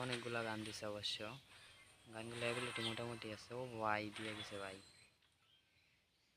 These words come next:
গেরিনা আমার লাখটা আজকে অনেক বাড়ায় দিছে।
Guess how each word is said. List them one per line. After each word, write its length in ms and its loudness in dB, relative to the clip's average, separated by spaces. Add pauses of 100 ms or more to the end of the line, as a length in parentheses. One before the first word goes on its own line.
(200)
গেরিনা 460 0
আমার 240 2
লাখটা 320 2
আজকে 240 -14
অনেক 220 -4
বাড়ায় 300 0
দিছে। 220 -4